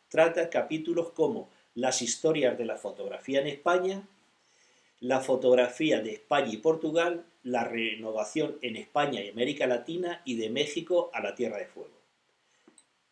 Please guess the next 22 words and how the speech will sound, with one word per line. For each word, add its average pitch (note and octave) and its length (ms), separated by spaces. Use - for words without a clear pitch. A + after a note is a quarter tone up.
No E3 220
solamente F3+ 760
escribió B2+ 360
estos A#2+ 280
libros, D#3 300
para G#2+ 220
mí E3 300
lo A#2 220
más B2 220
importante, F#2 640
pero, F#3 460
eh, B2 360
fue C#3+ 260
colaboradora C#3+ 840
en C3+ 100
varias C#3 360
revistas C#3 720
relacionadas A2 760
con B2+ 160
la D3 100
fotografía, D#3+ 880
viajó C3 760